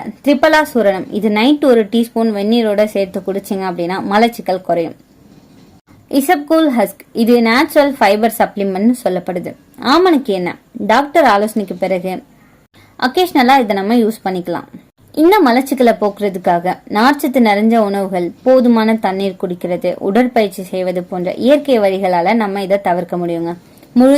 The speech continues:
தானியங்கள், பழங்கள், காய்கறிகள், பருப்புகள் மற்றும் விதைகள் போன்றவற்றை உணவுல சேர்த்துக்கொள்ளலாம். சைனா கிராஸ் போன்ற சில மூலிகைகளும் மலச்சிக்கலுக்கு உதவியா இருக்குங்க. ப்ரௌன் ரைஸ், ஓட்ஸ், பருப்பு வகைகள், பீன்ஸ், பட்டாணி,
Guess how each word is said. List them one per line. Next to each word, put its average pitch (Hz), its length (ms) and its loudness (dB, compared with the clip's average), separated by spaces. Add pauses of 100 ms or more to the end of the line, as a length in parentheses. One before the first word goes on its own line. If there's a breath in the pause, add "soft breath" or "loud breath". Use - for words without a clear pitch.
தானியங்கள், 208 540 0 (180)
பழங்கள், 190 480 0 (160)
காய்கறிகள், 196 560 0 (160)
பருப்புகள் 247 540 2
மற்றும் 196 300 -8
விதைகள் 233 400 0
போன்றவற்றை 180 500 -4
உணவுல 202 280 -2 (100)
சேர்த்துக்கொள்ளலாம். 170 600 -6 (540 soft breath)
சைனா 311 300 4 (100)
கிராஸ் 226 300 2
போன்ற 190 260 0 (100)
சில 214 240 2
மூலிகைகளும் 233 600 2
மலச்சிக்கலுக்கு 190 580 -4 (100)
உதவியா 180 420 0
இருக்குங்க. 175 340 -8 (600 soft breath)
ப்ரௌன் 285 400 6
ரைஸ், 226 240 2 (200)
ஓட்ஸ், 247 280 2 (200)
பருப்பு 269 380 2
வகைகள், 185 380 -2 (140)
பீன்ஸ், 226 320 2 (160)
பட்டாணி, 202 480 0